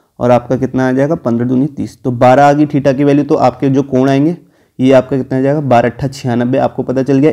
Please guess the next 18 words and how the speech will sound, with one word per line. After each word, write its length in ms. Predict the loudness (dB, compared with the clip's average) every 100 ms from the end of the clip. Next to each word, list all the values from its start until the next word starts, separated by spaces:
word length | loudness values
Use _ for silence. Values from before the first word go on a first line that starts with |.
| 2
एक 200 | -2 0
कोण 120 | -2
आपका 240 | 0 2
नाइंटी 360 | 2 2 0 0
से 120 | 0
ज़्यादा 360 | 2 2 4 2
आ 40 |
गया, 140 | 2 -4 -10 _ -4
तो 60 | 0
नाइंटी 340 | 0 0 -2
से 140 | -4
ज़्यादा 360 | 2 2 4 2
आ 40 |
जाए 140 | 2 -2
तो 120 | -4
कौन 220 | -2 -2
सा 140 | 0 -2
एंग-, 160 | -2